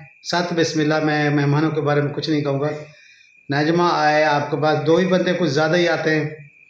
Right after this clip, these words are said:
तो भैंसो भैंस इन्हीं की है भी। कभी वो नजमा साहब आ जाती है, कभी रबिया सिस्टर आ जाती है।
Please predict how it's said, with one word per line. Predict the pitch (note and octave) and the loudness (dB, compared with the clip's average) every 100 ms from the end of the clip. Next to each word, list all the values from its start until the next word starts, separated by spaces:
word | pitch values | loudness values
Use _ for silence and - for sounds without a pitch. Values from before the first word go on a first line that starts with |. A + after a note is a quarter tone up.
| _ _ _ _ | _ _ _ _
तो | D3 C#3+ C3+ | 0 2 2
भैंसो | C3+ D#3 F3 | 0 0 0
भैंस | D#3 D3+ E3 | 2 0 2
इन्हीं | D#3 E3 | 2 2
की | D3+ | 2
है | D3+ | 2
भी। | D3 D#3 | 2 0
कभी | C#3 - D#3 D3 D#3 | -2 -4 -2 0 2
वो | |
नजमा | D#3 D3 D#3 E3+ | 2 2 0 0
साहब | D3+ D#3+ D#3 | 0 0 2
आ | D#3 D3 D3 | 2 2 0
जाती | C#3+ D3 | -2 0
है, | D3 | 0
कभी | C#3+ D3 C#3+ C#3+ B2+ - | 0 -2 -2 -2 -4 -6
रबिया | D3 C#3 C3+ C#3+ | -4 -2 -2 0
सिस्टर | C#3 C#3+ - C#3 | -2 -4 -2 -2
आ | C#3 | 0
जाती | C3+ B2 | -2 -4
है। | D3+ | -4